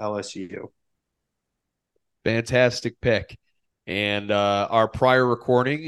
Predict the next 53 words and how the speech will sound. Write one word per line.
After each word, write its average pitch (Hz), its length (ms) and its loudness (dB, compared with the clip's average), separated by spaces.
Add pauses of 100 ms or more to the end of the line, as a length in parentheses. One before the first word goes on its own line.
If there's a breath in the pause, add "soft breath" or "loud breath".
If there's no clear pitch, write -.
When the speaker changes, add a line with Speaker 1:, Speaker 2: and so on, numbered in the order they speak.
Speaker 2:
included 110 540 -4
me, 107 420 -4
uh, 101 580 0
having 113 340 -2
him 117 220 -6
as 117 180 -4
the 117 80 -4
number 117 320 -4
two 247 320 2
overall 101 420 0
pick 110 300 -2
as 101 160 -8
well, 104 480 0 (380 soft breath)
where 107 260 0
I 104 160 2
was, 104 340 -4
uh, 98 420 -2 (200)
fairly 120 680 0
passionate 113 720 -4 (120)
about 104 400 -4
him 107 240 -12
going 101 300 -4
number 101 200 -6
one 101 220 -6
and 110 260 -6
number 107 280 -6
two, 127 240 -6
which 95 220 -12
would 101 80 -14
have 85 60 -20
been 95 140 -6
a, 95 260 -8
a, 80 60 -10
a, 92 460 -10 (160)
you 92 100 -14
know, 90 140 -10
a - 20 -10
first - 320 -8
timer. 104 400 -6 (300 soft breath)
Speaker 1:
Would 185 140 -2
have - 80 -2
been - 100 2
a - 40 -2
Speaker 2:
Uh, 101 100 -4
Speaker 1:
first. - 380 -4 (120)
Speaker 2:
would 107 220 -2
have 143 80 -2
been, 165 240 -4
would 123 120 2
have 175 80 -2
been 202 120 -2
a 202 40 -6
first, - 460 -6